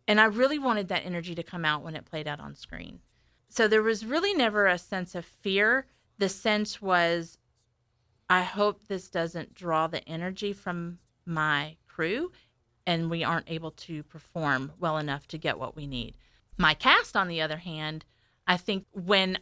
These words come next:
I reached out to them to play their roles, they were very intrigued by the script. And that was really exciting to me. Alpha Trevette, who now works for Tyler Perry on Too Close to Home, I reached out to him and said,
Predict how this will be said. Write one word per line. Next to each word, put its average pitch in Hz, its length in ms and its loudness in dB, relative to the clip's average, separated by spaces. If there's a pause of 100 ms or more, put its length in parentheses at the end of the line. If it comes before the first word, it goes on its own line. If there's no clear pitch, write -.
I 180 160 6
reached 190 400 -4
out 151 260 4
to 220 100 -10
them 247 400 -4 (440)
to 190 160 -2
play 170 420 0
their 160 260 0
roles, 156 640 -2 (360)
they 185 220 2
were 180 160 0
very 175 500 2
intrigued 147 760 -8
by 139 500 0 (320)
the 170 100 -8
script. - 600 -8
And 180 160 2
that 208 180 8
was 190 140 -2
really 160 220 -4
exciting 160 420 -6
to - 100 -14
me. 135 160 -8
Alpha 214 300 4
Trevette, 160 560 -2 (260)
who 214 100 0
now 185 220 4
works 175 340 0
for - 160 -10
Tyler 160 360 -2
Perry 156 560 -2 (260)
on 160 580 0 (120)
Too 262 160 0
Close 226 300 2
to 165 80 -8
Home, 180 500 2 (400)
I 196 80 6
reached 254 320 -2
out 165 200 0
to 180 80 -18
him 170 180 -8
and 160 120 -12
said, 160 220 -6